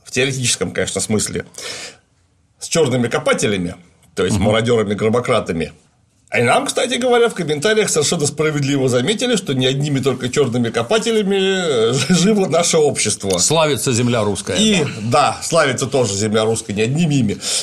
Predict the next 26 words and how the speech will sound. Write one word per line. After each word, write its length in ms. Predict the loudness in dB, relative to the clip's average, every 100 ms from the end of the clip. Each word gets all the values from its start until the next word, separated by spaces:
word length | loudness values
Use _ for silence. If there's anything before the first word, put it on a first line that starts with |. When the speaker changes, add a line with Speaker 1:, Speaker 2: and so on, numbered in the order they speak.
| -8 -20 -10
Speaker 1:
А, 380 | -4 0 0 0
э, 40 |
это 500 | 0 -2 -2 -2 -2
правда? 380 | 0 0 2 -2 -2
Ну, 240 | -4 -4 -14 -20 -20 -6
мы 200 | -2 2
опять 380 | 0 0 -2 0
довольно 300 | 0 0 0
честно 320 | 0 0 0
ответили, 400 | -2 -2 -2 -2
что 180 | -2 0
мы 140 | 2
вот 140 | 0 0
конкретно 580 | -2 -2 -2 -2 -2 -4
в 180 | -6 0
тот 240 | 0 2
раз 280 | 0 0 0
разбирали 640 | -4 -2 -2 0 0 -2 -8 -6
именно 540 | -4 0 2 2 2 0
черных 420 | 0 0 0 -2
копателей, 640 | -2 -2 0 -2 -4 -4 -4
потому 320 | -4 -2 -2
что 120 | -2
такая 360 | -4 -2 -2 0
была 260 | 0 0
задача, 500 | 0 0 -2 -4 -10